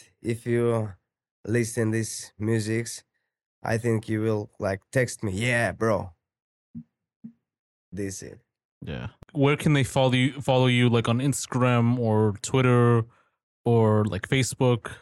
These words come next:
Speaker 1: Where, where?
Speaker 2: Yeah, where they, where
Speaker 1: My
Speaker 2: can, yeah, yeah.
Speaker 1: Uh, my Instagram, it's Real Black Mars. And my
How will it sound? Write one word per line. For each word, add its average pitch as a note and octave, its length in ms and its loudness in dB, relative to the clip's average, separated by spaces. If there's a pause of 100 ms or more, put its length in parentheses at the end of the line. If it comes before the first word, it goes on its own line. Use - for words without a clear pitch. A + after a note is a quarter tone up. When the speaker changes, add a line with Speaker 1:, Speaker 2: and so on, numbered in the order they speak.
(280)
Speaker 1:
Where, C3 380 0
where? A2 580 -4
Speaker 2:
Yeah, D3+ 180 2
where C3+ 180 4
they, C#3 120 2 (120)
where C#3+ 180 4
Speaker 1:
My A#2 60 2
Speaker 2:
can, F2 180 -2
yeah, A#2+ 360 2 (680)
yeah. A2 680 0
Speaker 1:
Uh, G#2 60 -2
my C#3 160 2
Instagram, D#3+ 580 0
it's - 220 -8
Real B2 680 0
Black C3 500 0
Mars. A2 640 0 (460)
And A#2 540 0
my A#2+ 260 -2